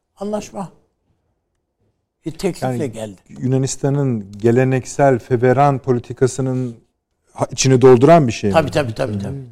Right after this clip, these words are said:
Speaker 1: tabii.
Speaker 2: O derece bir şey.
Speaker 1: Yani eğer yapılan ölçümler doğruysa,
Speaker 2: Hı.
Speaker 1: e, neredeyse bir Kıbrıs adası büyüklüğünde bir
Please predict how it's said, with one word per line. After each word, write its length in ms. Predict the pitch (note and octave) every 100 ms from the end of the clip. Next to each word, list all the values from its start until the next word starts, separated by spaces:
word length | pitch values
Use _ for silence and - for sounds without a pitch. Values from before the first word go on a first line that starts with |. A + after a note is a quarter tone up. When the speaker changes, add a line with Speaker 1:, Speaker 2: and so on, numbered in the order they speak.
| G#2+
Speaker 1:
tabii. 200 | A#2+ - -
Speaker 2:
O 160 | C3+
derece 340 | A2+ F#2 F2+ E2
bir 60 |
şey. 140 | - F#2
Speaker 1:
Yani 300 | B2+ B2+ A#2 - _ C3 G#2+ B2+
eğer 380 | E3+ E3+ D3+ B2+ - _ _ _ _ - C3+
yapılan 540 | D#3 D#3 E3+ E3 D3 C#3+
ölçümler 760 | D#3+ D#3+ - E3 D#3 C#3 C3
doğruysa, 720 | C#3 D#3+ A#2+ - F3+ A3 - _ _
Speaker 2:
Hı. 400 | B2+ A#2+ C3+ -
Speaker 1:
e, 280 | D3+ D3 C#3+ C3
neredeyse 420 | D#3+ F3 C#3+ A#2+ F3
bir 180 | E3
Kıbrıs 560 | C#3+ - G3 E3+ C3+ -
adası 460 | - C#3 C#3 - C#3
büyüklüğünde 760 | C3+ B2+ - C#3 C3+ C3+ C#3
bir 240 | B2 G#2